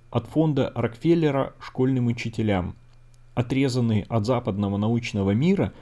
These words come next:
российские врачи умоляли американцев снабдить их новейшей литературой по специальности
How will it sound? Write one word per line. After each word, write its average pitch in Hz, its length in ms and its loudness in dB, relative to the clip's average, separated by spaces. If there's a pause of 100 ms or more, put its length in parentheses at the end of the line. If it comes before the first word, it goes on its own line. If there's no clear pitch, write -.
(260)
российские 123 640 0
врачи 135 460 0
умоляли 127 600 2
американцев 104 720 0
снабдить 117 460 0
их - 180 -6 (340)
новейшей 131 520 2
литературой 120 720 2
по 123 160 -6
специальности 117 920 -2